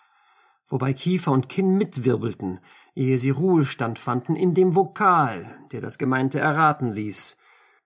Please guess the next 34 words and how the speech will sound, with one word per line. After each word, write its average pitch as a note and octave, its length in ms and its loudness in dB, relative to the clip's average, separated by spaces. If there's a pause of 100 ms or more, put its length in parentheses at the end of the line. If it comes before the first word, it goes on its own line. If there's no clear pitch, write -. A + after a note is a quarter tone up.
(260)
Als A3+ 340 4
aber E3 160 4
das C#3+ 200 2
Wort D3+ 200 2
erkannt D#3+ 680 0
war, F#2 260 -2
schien E3+ 260 -4
es E3+ 180 -2
nicht F3+ 260 -4
recht D#3 320 -4
danach D#3 280 -2
angetan, D#3 640 0
dass C3 180 -2
man D3 120 2
es D#3+ 160 -2
ihm F#3 120 0
abnehme, A2 800 -4 (460)
es - 180 -8
ihm, D3 220 2
wie C3+ 80 2
man B2 220 0
sonst F#3 360 2
zuweilen B2+ 480 -2
tat, A#2+ 260 -6
jovial C#3+ 640 2
und C3+ 120 0
hilfreich E3 520 -4
zuriefe. - 880 -6 (1040)
Er C3+ 160 -4
musste C#3+ 380 0
es - 180 0
selbst E3 480 2
zustande A#2 600 -4
bringen. G#2 600 -10